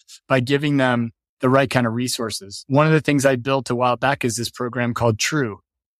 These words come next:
And the word true is about alignment. And it, it's very much, is your life in alignment with what you want it to be? And in order to do that, you need to know what you want it to be.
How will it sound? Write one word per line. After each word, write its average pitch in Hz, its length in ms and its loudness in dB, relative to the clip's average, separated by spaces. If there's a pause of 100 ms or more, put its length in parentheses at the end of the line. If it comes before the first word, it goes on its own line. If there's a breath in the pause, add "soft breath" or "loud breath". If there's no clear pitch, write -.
(140)
And 139 320 0
the 131 100 0
word 151 260 0
true 175 260 4
is 143 120 2
about 135 240 4
alignment. 120 600 -2 (240)
And 127 140 2
it, 127 100 -2
it's 123 180 -4
very 147 220 -2
much, 139 300 -2
is 135 180 0
your 165 140 4
life 147 340 2
in 139 80 4
alignment 123 560 0 (240)
with 135 220 0
what 135 140 4
you 135 120 0
want 123 300 0
it 139 120 -12
to - 120 -10
be? 107 300 -16 (420)
And 147 160 0
in 147 80 0
order 160 240 2
to 135 140 -2
do 156 160 2
that, 151 160 2
you 139 60 2
need 147 180 0
to 139 80 0
know 139 180 2
what 135 260 2 (120)
you 131 140 -4
want 123 260 0
it 151 120 -6
to 120 120 -6
be. 113 360 -10